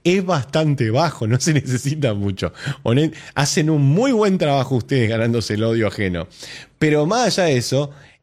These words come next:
es que se vuelven un conflicto internacional. Se vuelven realmente un conflicto internacional. Y más si se quieren defender así. Es, es, es un delirio total. Entonces, claro, ponele, si hay algún tipo de relación de la que sea, de la que sea,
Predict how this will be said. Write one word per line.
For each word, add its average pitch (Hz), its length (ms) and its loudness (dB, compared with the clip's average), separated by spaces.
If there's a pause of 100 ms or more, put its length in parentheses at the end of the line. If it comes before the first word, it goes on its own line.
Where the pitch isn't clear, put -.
es 165 140 0
que 160 140 -2
se 156 140 0
vuelven 196 360 2
un 202 140 0
conflicto 185 440 -2
internacional. 131 1000 -2 (840)
Se - 160 0
vuelven 208 380 2
realmente 202 640 2
un 226 100 2
conflicto 180 360 -2
internacional. 135 880 -2 (320)
Y 160 100 2
más 247 240 2
si 240 140 -4
se 139 160 -4
quieren 185 260 -2
defender 139 400 0
así. 160 480 -4 (760)
Es, 180 80 4 (120)
es, 156 300 -2
es - 220 -4
un 170 120 2
delirio 165 600 0
total. 131 600 -2 (400)
Entonces, 185 380 0
claro, 185 540 0
ponele, 120 520 0 (200)
si - 120 -2
hay 160 100 2
algún 165 260 0
tipo 165 240 -2
de 156 80 2
relación 143 680 -2
de 107 120 -2
la 104 180 0
que 104 140 -6
sea, 143 420 -2
de 95 220 -4
la 139 180 0
que 143 140 0
sea, 90 340 -4